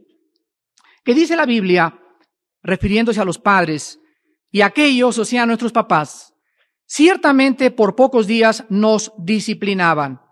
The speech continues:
como a ellos les parecía. O sea que aquí el Espíritu Santo nos da a entender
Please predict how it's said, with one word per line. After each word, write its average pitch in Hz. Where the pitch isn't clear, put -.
como 170
a 170
ellos 196
les 262
parecía. 208
O 180
sea 240
que 240
aquí 220
el 247
Espíritu 247
Santo 240
nos 220
da 226
a 226
entender 214